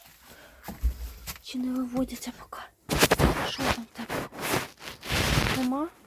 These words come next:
Не надклюнулись? Качата мають надкльовуватись. Ну, вже дзьобики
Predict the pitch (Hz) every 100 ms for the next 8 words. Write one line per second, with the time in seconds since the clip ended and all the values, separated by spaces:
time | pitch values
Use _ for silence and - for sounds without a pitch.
0 | 233 226 247 - - 277 349 320 233 -
1 | - _ _ _ _ _ - - - -
2 | - _ - - _ _ _ _ - -
3 | 247 233 247 220 220 233 226 - 226 226
4 | 214 214 220 - _ _ - _ - -
5 | _ - - 247 262 254 285 - - -
6 | - 226 214 285 247 - 277